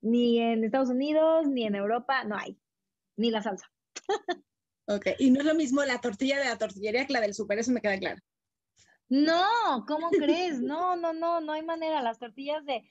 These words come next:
Speaker 1: yo en Europa intenté comprar unas tortillas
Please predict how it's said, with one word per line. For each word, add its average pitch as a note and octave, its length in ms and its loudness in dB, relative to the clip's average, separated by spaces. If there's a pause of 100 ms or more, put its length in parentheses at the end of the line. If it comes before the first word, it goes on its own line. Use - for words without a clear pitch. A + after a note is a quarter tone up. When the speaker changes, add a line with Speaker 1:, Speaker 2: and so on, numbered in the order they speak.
(180)
Speaker 1:
yo B3+ 120 0
en D4 80 -2
Europa D4+ 320 -2
intenté A3+ 340 -4
comprar A#3 380 0
unas A#3 240 -2
tortillas G3+ 640 0